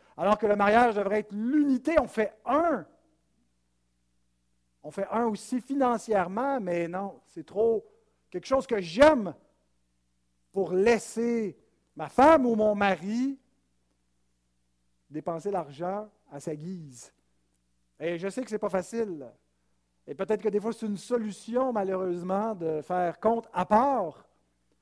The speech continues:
Mais je pense pas que c'est l'idéal de l'unité du mariage, si on en arrive là. C'est pas seulement dans les relations conjugales que l'argent est un problème, c'est aussi dans les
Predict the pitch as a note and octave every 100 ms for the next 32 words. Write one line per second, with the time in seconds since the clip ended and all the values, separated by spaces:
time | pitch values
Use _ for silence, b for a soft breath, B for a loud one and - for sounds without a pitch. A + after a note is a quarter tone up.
0 | _ _ _ C#3 - G#3+ B3 A3 A#3 B3
1 | A#3+ A3+ A#3+ B3 G#3 F3 F#3+ F#3+ A3+ A3+
2 | - A#3+ G3 G#3 G#3 G3 G3+ G#3+ F3+ D3
3 | - F#3 F#3 F3+ F3 F3 F3+ E3+ G3 D#3
4 | _ _ _ _ _ _ _ _ _ _
5 | _ _ _ _ _ _ _ _ _ _
6 | _ _ _ _ _ _ _ _ _ _
7 | _ _ _ _ _ _ _ _ _ _
8 | _ _ _ _ _ _ _ _ G3 G#3
9 | A3 G#3+ G#3+ A#3+ G#3 F#3+ F#3 D#3 A3+ A3+
10 | G3 - B3+ A#3+ G#3 F#3 G3+ C4 E4 D4
11 | G#3+ G#3+ F#3+ D#3+ D#3 G3+ F#3+ F#3 F3+ F#3
12 | A3 D#4 C4 A#3+ A3 D4+ C#4 A#3+ A#3 G#3+